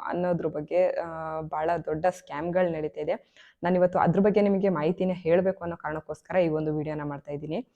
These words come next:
ಅವರು ಥಂಬ್‌ನೇಲಲ್ಲಿ ಹಾಕುವಂತಹ ಟೈಟಲ್ ತುಂಬ ಚೆನ್ನಾಗಿರುತ್ತೆ. ಏನು ಗೊತ್ತಾ?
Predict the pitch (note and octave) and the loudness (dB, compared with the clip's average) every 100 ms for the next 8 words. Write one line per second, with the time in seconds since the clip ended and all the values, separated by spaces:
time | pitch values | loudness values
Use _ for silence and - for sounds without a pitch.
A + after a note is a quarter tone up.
0 | - - A3 A#3 A3 B3 A#3+ B3 A#3+ A#3 | 0 6 10 10 10 8 8 8 6 6
1 | G3 G3 G#3 G#3+ A3 G#3+ G3 F#3 G3 G#3+ | 4 6 4 4 4 2 6 6 8 6
2 | G#3 F#3 F3+ F3+ E3+ E3 E3 E3 E3 E3+ | 6 2 2 0 0 0 0 0 0 0
3 | D#3+ | -2